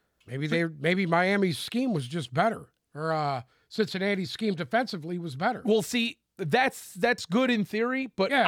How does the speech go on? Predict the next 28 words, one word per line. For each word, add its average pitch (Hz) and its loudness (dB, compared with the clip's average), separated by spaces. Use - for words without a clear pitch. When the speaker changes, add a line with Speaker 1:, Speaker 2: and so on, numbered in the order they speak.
Speaker 1:
it 269 4
Speaker 2:
I - 4
Speaker 1:
is. 170 2
Speaker 2:
take 233 2
statistics 202 -2
and 185 -2
break 190 0
them 214 0
Speaker 1:
Ah, 185 4
Speaker 2:
down. 160 4
Speaker 1:
whatever. 147 4
Speaker 2:
And 135 4
if 127 2
you're 302 4
passing, 277 4
Speaker 1:
Statistics, - 0
yeah. 214 4
Speaker 2:
if 220 0
you're 294 2
completing 285 2
seventy-two 277 2
percent 247 2
of 208 0
your 233 0
passes 233 2
on 214 2
the 208 0
year, 208 2